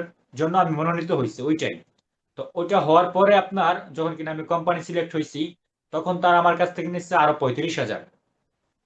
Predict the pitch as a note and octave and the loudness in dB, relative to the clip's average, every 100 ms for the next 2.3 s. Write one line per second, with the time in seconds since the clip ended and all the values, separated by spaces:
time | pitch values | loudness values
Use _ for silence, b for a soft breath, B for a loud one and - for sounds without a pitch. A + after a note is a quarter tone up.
0 | _ _ - C3+ - E3+ F3+ - _ _ | _ _ -4 -2 2 2 2 -6 _ _
1 | _ C3 D3+ E3+ E3+ E3+ F3+ - F3 F3+ | _ -2 0 0 -2 -2 0 2 0 -2
2 | F#3 - | -4 0